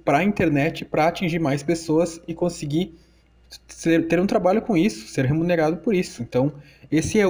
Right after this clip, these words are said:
um dos exemplos. No final, eu vou dar uma resumida como você pode fazer isso. Bom, o segundo exemplo é o, a questão do reforço escolar,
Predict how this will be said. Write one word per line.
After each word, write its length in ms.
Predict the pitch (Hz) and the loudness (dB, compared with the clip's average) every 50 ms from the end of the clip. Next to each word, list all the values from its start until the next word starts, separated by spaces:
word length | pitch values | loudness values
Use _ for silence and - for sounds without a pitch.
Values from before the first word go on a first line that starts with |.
| - - | 2 2
um 200 | - 175 190 208 | 2 2 4 4
dos 160 | 208 202 208 208 | 2 2 2 2
exemplos. 560 | 226 196 - 139 120 113 - - - 104 - | 2 2 2 0 0 0 -2 -6 -8 -6 -4
No 80 | 127 | -4
final, 300 | - - 147 139 127 139 | -2 0 0 2 2 2
eu 60 | 156 151 | 2 2
vou 280 | 156 160 160 - - - | 2 0 0 0 -2 -6
dar 140 | 139 131 135 | -2 -2 0
uma 160 | 135 147 143 | 0 2 2
resumida 580 | 135 139 139 139 135 131 139 143 147 165 165 165 - - _ _ | 0 0 0 0 2 2 0 0 0 -2 -4 -4 -10 -18 _ _
como 220 | - 165 160 175 | 0 2 2 2
você 180 | 175 175 170 185 | 2 0 -2 -2
pode 220 | 165 175 165 160 | -2 0 0 0
fazer 280 | 156 - 160 160 180 170 | 0 -2 -2 0 2 2
isso. 320 | 143 110 - - - - - _ _ _ _ _ _ _ _ _ _ _ | 2 0 -2 -4 -12 -18 -20 _ _ _ _ _ _ _ _ _ _ _
Bom, 220 | - 139 117 131 | -2 0 0 0
o 80 | 165 196 | -2 -2
segundo 360 | - 254 240 - 277 285 294 | -2 -2 0 2 2 4 4
exemplo 520 | 254 165 143 156 165 202 214 - 240 226 | 4 2 2 2 2 2 2 2 2 2
é 80 | 208 202 | 4 4
o, 160 | 208 208 208 180 | 4 2 2 0
a 60 | 175 165 | -2 -2
questão 260 | - 170 170 - 190 | -2 -4 -2 -2 -2
do 60 | 196 | 0
reforço 420 | 180 185 170 - - 165 165 165 - | 0 0 -2 0 -2 -2 -2 -2 -8
escolar, 640 | - - - 208 180 135 104 107 104 101 - - | -8 -4 0 2 2 4 4 4 2 2 -2 -10